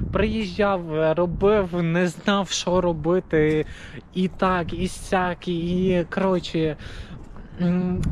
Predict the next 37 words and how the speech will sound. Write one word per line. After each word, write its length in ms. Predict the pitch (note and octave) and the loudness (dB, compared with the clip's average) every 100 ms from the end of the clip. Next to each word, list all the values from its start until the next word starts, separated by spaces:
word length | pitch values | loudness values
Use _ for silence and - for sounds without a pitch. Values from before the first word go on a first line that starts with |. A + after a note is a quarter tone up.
| - | 4
різні 460 | F#3 A3 E3+ F3 | 6 6 6 6
випадки 520 | D3 D#3+ D#3+ D#3 - | 6 4 2 -2 -2
тут 200 | D#3 C#3+ | -2 -4
були. 400 | C#3+ E3 C#4 A#3 | -2 0 2 4
Бувало, 420 | D#3 D#3+ E3+ F3 D3+ | 4 4 4 4 2
коли 260 | E3 D#3 | 4 4
я 160 | C#3 C#3 | 4 -2
сам 280 | - G3+ G#3+ | 0 0 2
зробив 480 | F3+ E3 F3 A#3 | 2 4 4 2
і 160 | D#3 C3+ | 2 -4
пишався 560 | - C#3 - G#3 - G3 | -4 -4 -2 -2 0 0
собою. 440 | F#3+ E3+ F#3 E3+ | 0 2 2 2
Бувало, 460 | C#3+ C#3 E3 D#3+ D3 | 0 0 2 2 0
коли 340 | - D3 D3 D3+ B3 - - - | -2 0 0 -2 -10 -14 -16 -4
просто 460 | E3+ E3+ F#3+ - D3+ | 0 2 2 0 -2
так 200 | E3 - | -2 -4
встидно 560 | - - G3+ G3 G3+ | -10 0 2 4 2
було 280 | E3+ E3+ E3+ | 2 0 0
перед 260 | - E3 D#3+ | 0 -2 0
тою 280 | E3+ D#3+ | 2 2
людиною, 460 | D3+ D3 D#3+ G3+ E3+ | 2 0 0 0 0
яка 180 | C#3+ D3+ | 0 -2
платить 360 | E3 D#3+ D3+ | 0 -2 -2
тобі 260 | - D3+ D#3 | -4 0 0
гроші 440 | D3 F3+ G#3+ - | 2 -2 -4 -4
за 160 | E3+ E3 | -4 -2
то, 260 | D#3+ D#3 C#3 | 0 0 0
а 340 | C3+ C#3+ C#3 C3+ | -2 -2 -4 0
ти 100 | F3+ | 2
ніфіга 540 | E3 D#3 C#3+ D#3 D3 | 4 2 0 -2 -2
її 380 | D3 C3+ C3+ C3+ | -2 0 -2 -2
не 220 | C3 C3+ | -2 -2
зробив. 480 | B2+ C#3 C3 D#3+ G3 - - - - | -4 -4 -2 0 -2 -4 -14 -16 -6
Коротше, 420 | - F#3+ D#3 C#3 B2+ | 0 2 2 -2 -4
насправді 880 | D3 E3 - - G#3+ G3+ D3+ C3 B2 - | -2 -2 -4 -4 -2 0 0 -2 -4 -8
дуже 480 | D#3 D#3 F3+ C#3+ C3+ | -2 4 4 2 -2
ва-, 280 | C3+ C#3+ | -2 -2